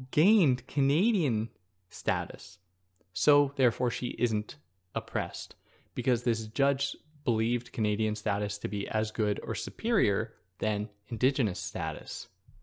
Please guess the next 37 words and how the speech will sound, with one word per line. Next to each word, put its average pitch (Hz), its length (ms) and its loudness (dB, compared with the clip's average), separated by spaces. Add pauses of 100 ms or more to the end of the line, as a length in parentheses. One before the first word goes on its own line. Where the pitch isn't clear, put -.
(340)
which 131 140 -2
is 151 80 -2
just 156 240 0
so 208 200 4
messed 131 400 -2
up. - 360 -4 (420)
I 117 60 0
mean, 101 320 0 (320)
like, 110 260 -6
so - 340 2
messed 123 300 0
up. 85 340 -6
Just, - 340 -2 (880)
I 139 120 2
know 175 180 2
that 190 160 -2
this 139 160 -2
is 127 80 -4
not 113 340 -2
necessarily 104 580 -4
the 92 100 -8
best - 440 -8
way 101 120 -4
to 98 60 -8
frame 104 420 -4
this, - 320 -10
because 104 500 -6 (720)
it's 135 220 0
wrong 143 640 0
for 123 280 -2
us 107 440 -4
to, 98 360 -4 (1040)
to 135 120 2
need 123 280 2
to 131 80 -2
be 110 140 -4
put - 440 -2